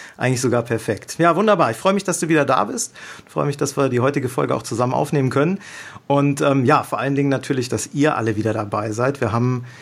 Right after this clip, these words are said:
für heute auch wieder eine weitere Folge in unserer Magica zwanzig zwanzig Special-Reihe vorgesehen.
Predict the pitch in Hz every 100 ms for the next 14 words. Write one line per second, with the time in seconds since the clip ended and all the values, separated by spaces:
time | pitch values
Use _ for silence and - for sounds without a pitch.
0 | - - - - 135 147 185 233 233 -
1 | 170 196 165 175 - 143 151 147 147 143
2 | 135 120 - _ - 110 131 180 160 151
3 | 156 151 139 135 131 127 123 123 120 165
4 | 165 156 151 151 - 143 147 139 - -
5 | 139 147 135 135 - - - - 208 -
6 | 131 110 120 110 120 123 127 196 240 -
7 | - 151 135 120 117 131 202 262